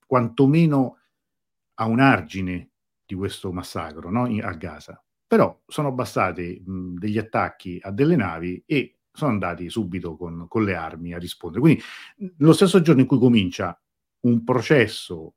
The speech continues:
Eh, come dire, di giustizia, cioè quindi in una corte internazionale delle Nazioni Unite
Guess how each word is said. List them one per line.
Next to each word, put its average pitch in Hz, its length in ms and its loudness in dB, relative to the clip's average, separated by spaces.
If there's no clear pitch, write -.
Eh, 80 460 -16
come 95 120 -10
dire, 82 140 -14
di 80 60 -16
giustizia, 104 600 -2
cioè 90 160 -12
quindi 92 360 -2
in 104 100 -4
una 110 160 2
corte 123 360 4
internazionale 101 1000 -2
delle 98 220 -8
Nazioni 95 340 0
Unite 104 580 2